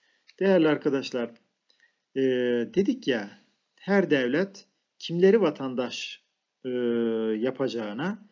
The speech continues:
kendi kanunlarıyla karar vermeye yetkisi var. Peki devletler kimleri vatandaş yapacağına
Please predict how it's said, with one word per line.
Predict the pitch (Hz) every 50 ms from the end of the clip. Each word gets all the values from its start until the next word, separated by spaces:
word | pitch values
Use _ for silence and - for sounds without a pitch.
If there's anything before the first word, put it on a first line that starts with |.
| _ _ _
kendi | - - 151 165 185 214
kanunlarıyla | - - 139 135 131 127 123 120 117 117 117 127 135 170 202 196
karar | - - 175 180 170 151 135
vermeye | 131 123 113 107 110 104 98
yetkisi | 98 95 - _ - - - - 90
var. | 85 - - _ _ _ _ _ _ _ _ _ _
Peki | - 208 208 - 202 151 107 - - _ _ _ _ _ _ _ _
devletler | 147 165 196 202 214 208 196 196 - 180 147 117 95 - - _ _ _ _ _ _ _ _ _ _ _ _ -
kimleri | - - 180 175 180 190 190 220 220
vatandaş | 185 156 147 - 147 147 143 135 160 175 165 - -
yapacağına | 131 120 - - 131 117 117 123 120 123 120 117 117 - - -